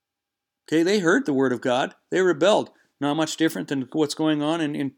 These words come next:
Christianity today. "Indeed, was it not all who came out of Egypt,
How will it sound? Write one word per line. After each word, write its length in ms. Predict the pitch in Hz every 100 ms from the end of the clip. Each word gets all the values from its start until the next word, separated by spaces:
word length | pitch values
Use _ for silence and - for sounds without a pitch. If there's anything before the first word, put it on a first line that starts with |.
| -
Christianity 640 | 156 151 151 147 151 151
today. 480 | 151 135 151 175 - _ _ _ _ _ _ _ _ _ -
"Indeed, 480 | 151 160 165 135 - _
was 200 | 143 135
it 120 | 147
not 200 | 147 147
all 300 | 135 135 151
who 160 | 135 135
came 300 | - 143 131
out 240 | - 123 143
of 120 | 139
Egypt, 480 | 147 - 165 165